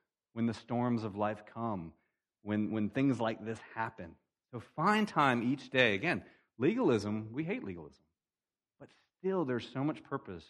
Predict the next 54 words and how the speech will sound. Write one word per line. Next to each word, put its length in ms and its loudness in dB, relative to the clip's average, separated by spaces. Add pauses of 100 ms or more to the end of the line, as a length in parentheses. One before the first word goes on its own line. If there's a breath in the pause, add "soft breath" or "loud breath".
(120)
why 100 -14
we 160 -10
need 280 -4
God's 320 -2
word. 240 -14
We 80 -14
need 240 -8 (260)
prayer. 240 -6
We 140 -12
need 220 -8
daily 300 -4
worship. 540 -8 (520)
Sing 280 6
the 60 4
promises. 440 -2 (200)
There's 100 -20
nothing 240 -8
great. 200 -2
We 80 2
do 140 6
it 60 4
here 160 4
on 80 0
Sunday 220 0
mornings, 440 0 (760)
but 360 -2
we 140 0
need 100 2
to 60 2
be 100 4
doing 200 2
it 40 -2
all 300 0
other 160 -2
six 260 -6
days 300 -2
too, 260 -8
'cause 140 -6
it's 160 -4 (160)
so 180 -6
refreshing 640 -4
and 100 -2
so 180 -6
strengthening 720 -4
of 80 -2
us 260 -8 (520)
as 160 -2
we're 100 -4
going 340 0
through 120 -4
the 80 0
hard 240 0
times 440 -2
and 120 -12